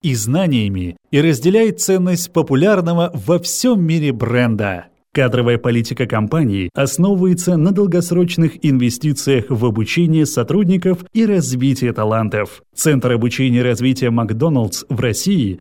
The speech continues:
это инвестиция в настоящее и будущее.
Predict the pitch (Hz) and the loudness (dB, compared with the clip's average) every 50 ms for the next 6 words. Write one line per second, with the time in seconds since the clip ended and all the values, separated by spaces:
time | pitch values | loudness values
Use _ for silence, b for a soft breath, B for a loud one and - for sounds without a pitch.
0 | _ - 165 160 - - 147 - - 139 135 135 131 262 269 127 - - 170 165 | _ 0 2 2 2 0 -2 -2 0 2 2 2 2 2 0 -2 -2 0 0 0
1 | - - - 120 104 95 90 87 - - - 117 151 196 220 175 - - 190 165 | 0 -2 -2 -2 -2 -2 -4 -6 -10 -6 -2 2 2 4 2 2 0 0 2 4
2 | 160 175 190 175 - - - 127 110 101 92 90 - _ - - 233 214 165 117 | 4 4 2 2 0 -2 -2 0 0 0 -2 -4 -8 _ -2 0 2 2 2 2
3 | 135 165 147 123 120 - - - - 113 101 95 95 87 82 | 0 0 0 0 0 0 0 -2 -2 -2 -2 -2 -2 -4 -6